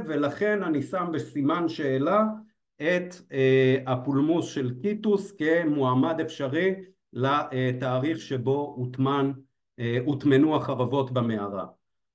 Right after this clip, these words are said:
מרד בר כוכבא, אנחנו כן רואים פעילות מאוד ענפה של מורדים יהודים שבורחים בסוף המרד,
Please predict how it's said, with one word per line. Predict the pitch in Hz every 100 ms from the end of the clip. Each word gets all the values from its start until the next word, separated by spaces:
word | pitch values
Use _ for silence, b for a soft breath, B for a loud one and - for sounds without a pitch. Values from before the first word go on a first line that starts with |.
| 127
מרד | 170 196 180
בר | 165 165 -
כוכבא, | - 131 135 175
אנחנו | 185 143 151 131
כן | - 175 180
רואים | 160 156 160 156
פעילות | 147 131 139 165 165 - 135
מאוד | 131 151 - 208 196
ענפה | 160 143 131 156 165 131
של | - 165 156
מורדים | 143 127 131 156
יהודים | 147 127 113 131 160 185
שבורחים | - 147 123 123 120 185 170
בסוף | 139 - 165 -
המרד, | 143 147 151 139